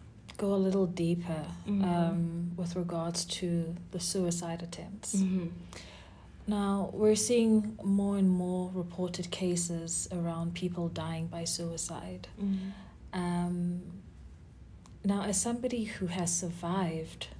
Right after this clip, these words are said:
Speaker 2: Mm-hmm.
Speaker 1: suicide attempts,
Speaker 2: Mm-hmm.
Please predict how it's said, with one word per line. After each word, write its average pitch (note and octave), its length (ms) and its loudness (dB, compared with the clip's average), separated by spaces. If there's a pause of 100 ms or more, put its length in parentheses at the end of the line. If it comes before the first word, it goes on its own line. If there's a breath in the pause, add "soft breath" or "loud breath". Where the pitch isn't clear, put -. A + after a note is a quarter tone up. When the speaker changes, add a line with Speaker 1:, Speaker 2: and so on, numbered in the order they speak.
Speaker 2:
Mm-hmm. G3 380 -2
Speaker 1:
suicide E3+ 1000 -2
attempts, E3+ 680 -6 (160 loud breath)
Speaker 2:
Mm-hmm. G3+ 220 -4